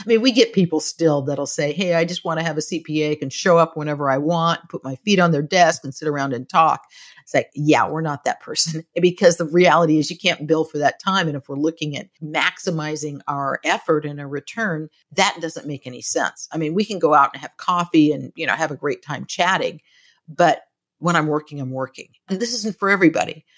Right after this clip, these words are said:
but you will find those right people to work with who appreciate your model and who want that for themselves. And once you find that, then you're building up the client base that appreciates your expertise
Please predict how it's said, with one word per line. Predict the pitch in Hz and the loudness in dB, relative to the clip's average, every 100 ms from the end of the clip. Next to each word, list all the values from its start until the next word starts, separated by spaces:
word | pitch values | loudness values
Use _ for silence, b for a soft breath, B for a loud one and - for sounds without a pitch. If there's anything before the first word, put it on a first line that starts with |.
| b b | b b
but | - - | 2 2
you | 175 185 214 | 4 2 2
will | 208 196 | 2 0
find | - 180 175 160 | 2 2 2 0
those | 131 135 | -2 -2
right | 131 147 160 - | 0 2 2 -4
people | - 175 170 139 | -14 -10 -6 -4
to | 127 143 | -4 -4
work | 139 160 - | 0 0 0
with | 131 - - | -8 -10 -14
who | - 156 | -2 0
appreciate | - - 208 202 185 160 156 | 0 -4 -2 0 4 4 4
your | 151 | -2
model | 139 135 139 143 b b - | 0 -2 -4 -8 b b 0
and | 220 | 2
who | |
want | 247 226 247 | 2 0 -2
that | 233 - | -4 -4
for | - | -4
themselves. | 202 196 - 202 214 - - - b b b _ | -4 -4 0 0 0 -4 -8 -20 b b b _
And | 160 160 151 | 0 0 0
once | 214 220 220 | 0 0 -4
you | 175 | -6
find | - 180 214 214 | -2 0 2 0
that, | 139 139 135 - | -2 0 -2 -4
then | 147 160 156 143 - | -2 0 0 -2 -6
you're | 151 151 175 | -2 2 2
building | 147 165 151 139 | 4 2 2 0
up | 131 - _ _ | -2 -2 _ _
the | - | -20
client | - 190 170 165 - | -4 2 2 2 -2
base | 139 123 135 - b b | 0 0 0 -8 b b
that | 131 | 0
appreciates | 139 - 208 - 196 160 151 | 0 0 0 2 4 4 4
your | 160 143 | 0 0
expertise | 143 - 156 - 135 131 - | 0 -4 -8 -6 -4 -4 -6